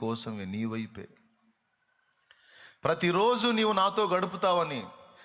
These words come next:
నిద్ర లేచిన దగ్గర నుంచి మళ్ళా నిద్రకు ఉపక్రమించేంత వరకు నీ వైపే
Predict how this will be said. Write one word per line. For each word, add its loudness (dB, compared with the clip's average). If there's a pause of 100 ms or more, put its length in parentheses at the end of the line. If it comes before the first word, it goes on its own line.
(100)
నిద్ర -2
లేచిన 0
దగ్గర 2
నుంచి 0
మళ్ళా 2
నిద్రకు 0
ఉపక్రమించేంత -2
వరకు -2
నీ -4
వైపే -2